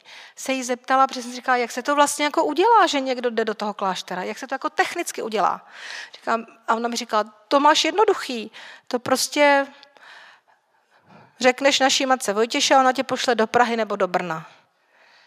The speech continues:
A v tu chvíli to ve mně začalo tak jako hlodat, vrtat, tak se jako ozvalo, „A není to třeba tak jako pro tebe? A nebylo by to taky ono?“ A tak, tak to jako začne hlodat a vrtat. A oni se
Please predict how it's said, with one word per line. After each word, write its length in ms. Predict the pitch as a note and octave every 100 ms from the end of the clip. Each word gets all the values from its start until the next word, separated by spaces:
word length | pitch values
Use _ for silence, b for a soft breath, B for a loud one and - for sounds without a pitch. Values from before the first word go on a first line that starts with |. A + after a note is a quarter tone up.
| b b b _ _ _ _ -
A 100 | B3
v 80 | -
tu 140 | C4
chvíli 320 | - B3+ C4+
to 140 | C#4 C#4
ve 120 | C4+
mně 200 | C4 C4+
začalo 540 | C4 B3+ C#4 C#4 C4+ - - _
tak 180 | A#3 B3
jako 200 | B3 C4
hlodat, 580 | G#3 A#3+ A#3 G3 F#3 - -
vrtat, 420 | G#3+ B3 - F#3+
tak 120 | G3 -
se 120 | A#3
jako 140 | -
ozvalo, 380 | A#3 A3 G#3+ G#3+
„A 60 | A3
není 200 | C4+ F4+
to 100 | D#4+
třeba 220 | - C4
tak 160 | B3+
jako 180 | A#3 -
pro 160 | - A3+
tebe? 260 | A#3 G#3+
A 60 | G#3
nebylo 360 | B3 D4 D4+ B3+
by 100 | B3+
to 100 | A3+
taky 260 | A3 -
ono?“ 260 | G3+ G3+ -
A 60 |
tak, 360 | G#3+ - C4 - B B B B
tak 140 | A#3
to 100 | -
jako 140 | C4 C4
začne 320 | C4 - C#4+
hlodat 320 | C4 A#3 B3 D4+
a 80 |
vrtat. 540 | A#3+ A3 - F3+ - - B B B B B _
A 100 | G#3+
oni 200 | A#3 B3+
se 260 | - C#4+